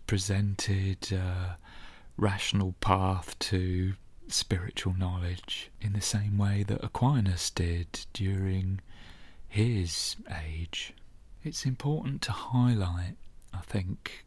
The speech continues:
that there are significant differences between what Steiner understands by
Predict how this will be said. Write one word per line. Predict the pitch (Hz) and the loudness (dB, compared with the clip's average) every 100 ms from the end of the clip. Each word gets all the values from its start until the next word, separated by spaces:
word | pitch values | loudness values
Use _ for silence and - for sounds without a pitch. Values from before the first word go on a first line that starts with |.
| - | -4
that | 113 | -2
there | 107 98 107 | 2 4 6
are | 104 | 4
significant | - - - 104 110 - 101 87 | 2 -2 2 2 2 0 -2 0
differences | 101 - 107 - 92 87 | -2 -2 -2 0 -2 -2
between | - - - 92 90 87 87 82 - - - - - - - | -4 -4 -2 0 2 0 -2 -4 -12 -14 -12 -14 -14 -16 -8
what | - - | -6 2
Steiner | - - 98 104 104 92 82 82 85 | 4 4 6 6 6 4 2 0 -2
understands | 98 87 85 - 85 85 82 82 - | -2 -2 -2 -2 -2 -2 -2 -4 -6
by | - 85 82 82 85 | -4 -4 -2 -2 -4